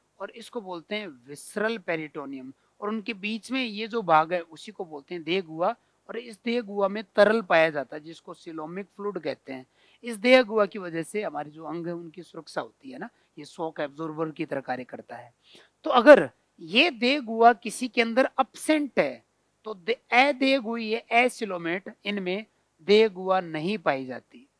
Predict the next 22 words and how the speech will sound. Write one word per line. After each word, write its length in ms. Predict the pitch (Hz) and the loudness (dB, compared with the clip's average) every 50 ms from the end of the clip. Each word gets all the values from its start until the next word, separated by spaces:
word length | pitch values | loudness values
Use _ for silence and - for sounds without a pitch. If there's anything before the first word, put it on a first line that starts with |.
| _ _ - | _ _ -4
समझ 180 | 208 220 226 | -2 -2 0
रहे 120 | 233 196 139 | -2 -2 -4
हो? 100 | - - _ _ _ _ _ | -6 -8 _ _ _ _ _
और 100 | - 214 | -6 -6
इसमें 200 | 220 - - 240 | -4 0 0 0
आप 80 | 226 220 | 0 0
लोग 80 | 240 214 | -2 -4
देखें 300 | 202 233 220 247 262 269 - _ _ _ _ | -4 -4 -4 -6 -8 -10 -12 _ _ _ _
कि 100 | - 180 | -6 -4
जैसे 260 | 180 190 165 196 226 - _ - | -2 -2 -2 -4 -8 -8 _ -4
ectoderm 640 | 202 - _ _ - 233 220 220 202 208 208 202 202 | -4 -4 _ _ -8 -6 -4 -2 -2 -2 -2 -4 -8
है, 200 | 202 208 208 220 _ _ - | -8 -10 -12 -14 _ _ -14
ये 220 | 151 156 165 175 - - 175 | -12 -12 -12 -14 -14 -14 -16
ecto 500 | 156 - - _ _ 180 180 185 180 170 | -16 -16 -18 _ _ -6 -6 -4 -4 -4
है, 260 | 175 175 170 175 175 _ _ _ _ _ _ _ | -4 -4 -4 -4 -8 _ _ _ _ _ _ _
फिर 300 | - 175 175 185 196 - _ | -6 -4 -4 -4 -6 -8 _
अंदर 260 | - 175 175 170 175 | -10 -8 -6 -6 -6
की 120 | 160 165 165 | -6 -6 -4
तरफ 240 | - 165 165 165 - - | -4 -2 -4 -4 -6 -12
ये 380 | 156 143 135 156 170 175 180 - _ - | -20 -12 -8 -6 -6 -6 -8 -12 _ -12
endo 480 | 156 151 151 156 156 160 175 175 175 175 | -12 -10 -10 -8 -8 -6 -6 -6 -6 -6
है 320 | 175 175 170 165 165 170 | -6 -6 -6 -6 -8 -12